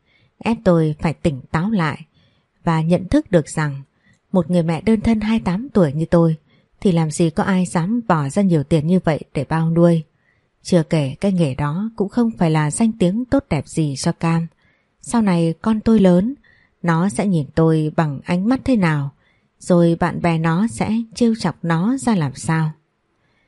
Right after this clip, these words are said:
Dường như thấy tôi đã có chút do dự, người phụ nữ kia liền nói tiếp: "Mày cứ suy nghĩ kỹ đi, chị còn ở đây một tuần. Nếu mày ok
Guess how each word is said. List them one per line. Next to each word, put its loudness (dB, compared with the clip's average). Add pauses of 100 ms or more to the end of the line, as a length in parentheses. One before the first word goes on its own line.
(200)
Dường 2
như 4
thấy 2
tôi 4
đã -4
có 0
chút 0
do 0
dự, -2 (480)
người 4
phụ 2
nữ 0
kia 4
liền 0
nói 0
tiếp: 0 (920)
"Mày 0
cứ 2
suy 2
nghĩ 0
kỹ 0
đi, 2 (420)
chị -2
còn -2
ở 0
đây 2
một -2
tuần. -2 (520)
Nếu 4
mày 0
ok 2